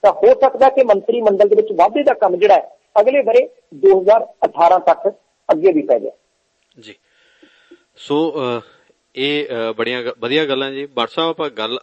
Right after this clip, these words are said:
Speaker 2: ਅੱਗੇ ਵੀ ਜਾਰੀ ਰੱਖਾਂਗੇ। ਮੈਂ ਚਾਹਣਾ ਕੁਛ ਕੁ ਸਰੋਤੇ ਜੇ ਸਾਡੇ ਨਾਲ ਜੁੜਨਾ ਚਾਹਣ, ਸਾਡੇ ਕੋਲੇ ਦਸ ਕੁ ਮਿੰਟ ਨੇ, ਕੁਛ ਕੁ ਖਬਰਾਂ ਦੇ ਉੱਤੇ ਅਸੀਂ ਟਿੱਪਣੀਆਂ ਕਰਨੀਆਂ ਤੇ ਨਾਲ ਨਾਲ ਅਸੀਂ ਸੱਜਣੋ ਤੁਹਾਡੇ ਜਿਹੜੇ ਸੁਝਾਅ ਤੇ ਸਵਾਲ ਹੈ ਉਹਨਾਂ ਤੇ ਵੀ ਗੱਲ ਕਰਨੀ ਹੈ।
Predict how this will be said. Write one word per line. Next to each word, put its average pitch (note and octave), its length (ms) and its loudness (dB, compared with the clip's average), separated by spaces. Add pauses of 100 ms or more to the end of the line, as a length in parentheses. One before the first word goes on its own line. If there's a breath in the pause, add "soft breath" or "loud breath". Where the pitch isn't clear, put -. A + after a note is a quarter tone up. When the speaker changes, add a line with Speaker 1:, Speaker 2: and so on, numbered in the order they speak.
Speaker 2:
ਅੱਗੇ B2 200 -6
ਵੀ F3 120 -4
ਜਾਰੀ C3+ 240 -6
ਰੱਖਾਂਗੇ। C#3+ 400 -12
ਮੈਂ C#3 180 -12
ਚਾਹਣਾ C#3+ 300 -10
ਕੁਛ C#3 220 -16
ਕੁ - 120 -20
ਸਰੋਤੇ A#2 500 -8
ਜੇ C#3+ 100 -10
ਸਾਡੇ G#2+ 240 -10
ਨਾਲ A2+ 140 -10
ਜੁੜਨਾ A2 280 -8
ਚਾਹਣ, C#3+ 200 -12
ਸਾਡੇ A#2+ 240 -12
ਕੋਲੇ A#2 160 -8
ਦਸ G2 240 -12
ਕੁ - 100 -20
ਮਿੰਟ A#2 200 -12
ਨੇ, C#3 160 -14 (440 soft breath)
ਕੁਛ - 160 -14
ਕੁ C3 100 -16
ਖਬਰਾਂ A#2+ 320 -8
ਦੇ D3+ 100 -14
ਉੱਤੇ E3+ 160 -10
ਅਸੀਂ D3+ 160 -12
ਟਿੱਪਣੀਆਂ C#3 340 -10
ਕਰਨੀਆਂ B2+ 280 -10
ਤੇ D3 80 -12
ਨਾਲ A#2 200 -10
ਨਾਲ A2 200 -12
ਅਸੀਂ A2 160 -16
ਸੱਜਣੋ A2+ 320 -12
ਤੁਹਾਡੇ G#2 340 -10
ਜਿਹੜੇ A#2 180 -8
ਸੁਝਾਅ A#2 400 -8
ਤੇ A2 140 -12
ਸਵਾਲ G#2 380 -10
ਹੈ F#2+ 80 -12 (640)
ਉਹਨਾਂ C3 200 -4
ਤੇ G#2+ 80 -6
ਵੀ G2+ 100 -10
ਗੱਲ E2+ 160 -16
ਕਰਨੀ G2+ 320 -16
ਹੈ। A#2+ 120 -20